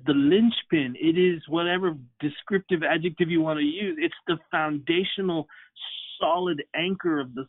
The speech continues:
soul. It is the convincing moment in a Christian life that transcends all the trappings of experience in religion, and, and it becomes the solid reality that propels you forth for the rest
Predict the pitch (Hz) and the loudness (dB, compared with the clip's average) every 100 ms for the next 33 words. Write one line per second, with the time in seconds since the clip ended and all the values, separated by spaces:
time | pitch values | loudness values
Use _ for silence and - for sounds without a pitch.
0 | _ - 220 165 104 - - - - 196 | _ -8 -6 -4 -6 -12 -20 -4 2 4
1 | 185 - 165 - 185 160 123 180 240 233 | 2 0 -2 0 0 0 2 2 4 2
2 | - 233 214 165 156 175 175 143 123 - | 2 2 4 4 4 2 2 0 -4 0
3 | 151 139 - - 214 - - 175 156 123 | 2 2 -2 2 2 2 -2 -2 -2 -2
4 | 120 143 131 - - - - _ 147 143 | -2 0 -2 -6 -16 -20 -20 _ -4 -2
5 | - 196 180 175 190 180 151 - 175 214 | 2 4 2 0 0 0 0 -2 0 2
6 | 247 247 240 196 160 147 180 185 196 180 | 0 0 0 0 -4 -4 0 0 0 -2
7 | 165 147 - 135 - - - _ - 247 | -4 -6 -8 -6 -6 -8 -20 _ -4 0
8 | 269 240 151 - 139 127 120 117 120 110 | 2 0 -4 -8 -8 -6 -6 -6 -8 -6
9 | 117 117 _ _ _ _ _ - 160 147 | -6 -8 _ _ _ _ _ -4 -2 -2
10 | - 156 147 117 143 - 196 214 196 170 | 2 2 2 -4 -4 -2 0 0 0 -4
11 | - - - - - 180 202 214 185 151 | -6 -6 -6 -8 -2 0 2 0 0 2
12 | 147 139 170 156 139 120 123 - 117 - | 2 4 0 0 -2 -4 -8 -8 -8 -6
13 | 190 185 180 147 151 139 _ 175 165 120 | -4 -2 -4 -4 -4 -4 _ -4 -4 -4
14 | _ - _ - 175 139 113 120 180 | _ -20 _ -4 -2 -2 -2 2 2